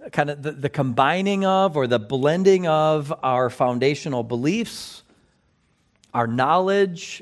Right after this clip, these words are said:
and our experiences all together, and then applied into a particular situation. A synonym for that might be, uh, the word discernment.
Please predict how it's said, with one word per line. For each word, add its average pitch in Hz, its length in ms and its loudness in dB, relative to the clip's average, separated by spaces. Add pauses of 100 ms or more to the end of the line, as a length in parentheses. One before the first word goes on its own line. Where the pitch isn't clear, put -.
and 131 160 -2
our 139 160 2
experiences 131 1300 0
all 165 240 2
together, 131 680 -2 (1120)
and 147 160 0
then 160 120 0
applied 143 880 0 (100)
into 165 340 -2
a 147 80 4
particular 143 640 -4
situation. 110 880 -6 (1200)
A 120 80 -10
synonym 165 520 0
for 147 180 -2
that 135 240 2
might 127 240 -4
be, 120 440 0
uh, 107 360 -4
the 120 120 -8
word 113 320 -4
discernment. 107 840 -6